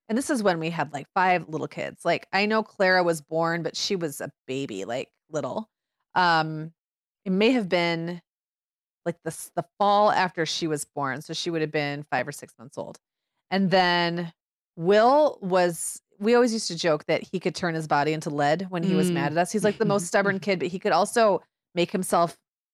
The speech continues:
Speaker 1: insanely heavy somehow. So anyways, everyone, so then Owen's, like, kind of in between, and he was in a real stinker phase. And so there's all this activity, there's all these kids getting in and out of places. It's super stressful. We had spent the early part of the day at this fort,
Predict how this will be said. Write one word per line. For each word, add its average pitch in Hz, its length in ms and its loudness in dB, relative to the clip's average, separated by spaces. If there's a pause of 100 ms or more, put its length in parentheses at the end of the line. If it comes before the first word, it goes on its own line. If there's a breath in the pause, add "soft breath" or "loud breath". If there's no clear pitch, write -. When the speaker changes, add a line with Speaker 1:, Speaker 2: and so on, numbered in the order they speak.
Speaker 1:
insanely 175 520 -2
heavy 170 280 0
somehow. 311 480 0
So 233 360 4 (680)
anyways, 214 540 4
everyone, 311 420 4
so 254 140 2
then 240 220 4
Owen's, 262 340 4
like, 208 120 4
kind 208 200 0
of 196 60 0
in 185 100 2
between, 196 400 0
and 185 80 2
he 208 100 4
was 202 100 2
in 208 80 0
a 185 60 0
real 165 140 2
stinker 175 360 -2
phase. 165 600 2
And 185 300 0
so 240 160 2
there's 233 300 2 (140)
all 262 200 4
this 294 180 0
activity, 175 480 0
there's 165 180 -2
all 208 140 6
these 254 200 0
kids 170 300 -2
getting 247 260 2
in 233 100 0
and 202 80 2
out 180 120 2
of 175 120 -2
places. 170 340 -4
It's 139 160 -20
super 226 200 -4
stressful. 160 640 0 (360 soft breath)
We 214 100 4
had 220 100 2
spent 233 180 2
the - 80 2
early 202 260 4
part 196 200 2
of 190 60 0
the 180 60 -2
day 170 400 2
at 170 240 0
this 165 220 -4
fort, 180 360 0